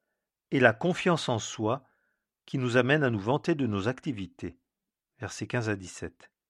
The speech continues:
Sans s'inquiéter de Dieu ni de nos frères,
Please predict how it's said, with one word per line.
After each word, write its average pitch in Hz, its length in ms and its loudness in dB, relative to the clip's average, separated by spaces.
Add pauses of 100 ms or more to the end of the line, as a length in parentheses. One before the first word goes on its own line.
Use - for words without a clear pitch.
(1400)
Sans - 180 0
s'inquiéter 170 520 0
de 104 140 0
Dieu 104 200 2
ni 135 180 2
de 104 120 -4
nos 98 140 -4
frères, 131 440 -2